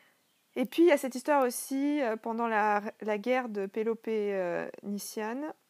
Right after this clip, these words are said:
euh, le général Péricle, euh, et ses hommes ont fait face à une, une éclipse qui n'était pas prévue. C'est une éclipse qui a tourné, euh, comment dire, euh, en clair, euh,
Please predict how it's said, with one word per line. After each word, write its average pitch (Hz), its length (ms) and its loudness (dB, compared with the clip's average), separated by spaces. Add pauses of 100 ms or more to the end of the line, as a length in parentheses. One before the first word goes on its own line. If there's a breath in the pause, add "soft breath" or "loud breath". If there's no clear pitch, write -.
(160)
euh, 185 760 -2 (280)
le 208 180 -6
général 226 600 -2
Péricle, 233 580 -4 (640)
euh, 180 840 -2 (360)
et 202 100 -6
ses 196 400 -4
hommes 226 240 -2
ont 208 80 -8
fait - 160 -12
face 220 320 -6
à 196 40 -2
une, 180 520 -6 (100)
une 190 200 -6
éclipse - 460 -8 (140)
qui - 100 -14
n'était 185 200 -10
pas 185 140 -2
prévue. 196 420 -8 (400 loud breath)
C'est - 140 -8
une 196 80 -4
éclipse 202 360 -8
qui - 200 -8
a 185 520 -2 (320)
tourné, 214 540 -6
euh, 180 480 -6 (540)
comment 190 200 -12
dire, 190 260 -8
euh, 165 300 -8 (720)
en 190 100 -14
clair, 208 260 -2
euh, 175 220 -6